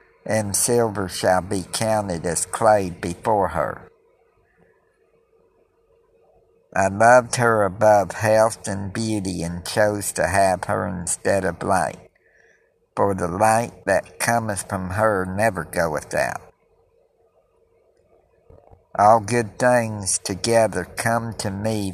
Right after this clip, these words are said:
with her, and innumerable riches in her hand.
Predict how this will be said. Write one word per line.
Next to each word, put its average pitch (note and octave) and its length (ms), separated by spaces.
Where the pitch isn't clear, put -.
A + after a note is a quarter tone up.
with F#2 240
her, A2 380
and A2 280
innumerable A2 1200
riches F#2+ 760
in F#2+ 240
her F2 320
hand. E2+ 640